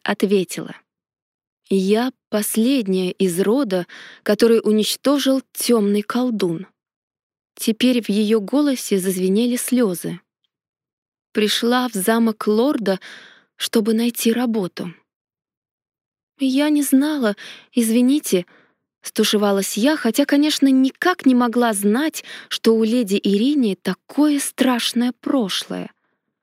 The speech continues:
Да и не предположила бы никогда, она выглядела счастливой. «Значит, вы как Золушка?» «Золушка?»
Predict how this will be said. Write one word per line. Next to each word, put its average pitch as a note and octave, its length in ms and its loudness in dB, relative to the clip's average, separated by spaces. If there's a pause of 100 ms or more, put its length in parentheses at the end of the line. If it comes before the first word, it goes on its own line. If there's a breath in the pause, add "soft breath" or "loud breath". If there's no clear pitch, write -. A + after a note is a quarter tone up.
Да G3+ 160 2
и A#3+ 100 4
не A#3+ 200 2
предположила A3+ 800 2
бы G#3 140 2
никогда, G3 580 0 (480 loud breath)
она A3 320 2
выглядела G#3 680 0
счастливой. A3 920 -4 (840)
«Значит, C#4+ 680 -2 (640 soft breath)
вы C4+ 240 2
как - 320 -2
Золушка?» A#3+ 920 -2 (1000)
«Золушка?» F#3 800 -2